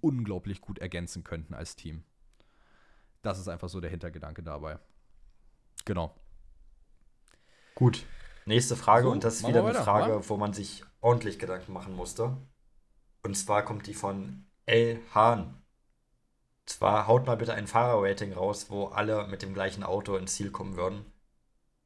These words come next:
Speaker 2: Komplett ohne Strecke. Einfach, wer ist vom Talent her der beste Fahrer zur, oder die besten Fahrer zur Zeit?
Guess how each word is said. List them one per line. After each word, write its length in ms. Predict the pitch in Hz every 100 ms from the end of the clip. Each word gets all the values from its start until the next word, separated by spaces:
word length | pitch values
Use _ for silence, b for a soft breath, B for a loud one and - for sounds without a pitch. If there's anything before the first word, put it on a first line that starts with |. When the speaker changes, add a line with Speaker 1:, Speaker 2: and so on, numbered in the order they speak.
| _ _ _ _ _ _ -
Speaker 2:
Komplett 480 | 92 90 92 - -
ohne 280 | 101 98
Strecke. 420 | 92 - 95 101 101
Einfach, 320 | 101 101 95
wer 240 | 98 98 92
ist 360 | 98 - - _ _ _ _
vom 160 | 92 92
Talent 320 | 92 95 92
her 80 | 87
der 100 | 85
beste 380 | 87 90 - 87
Fahrer 340 | 85 85 82
zur, 340 | - - -
oder 140 | 90 85
die 160 | 85
besten 280 | 90 87 92
Fahrer 280 | - 87 87
zur 160 | - -
Zeit? 260 | 90 -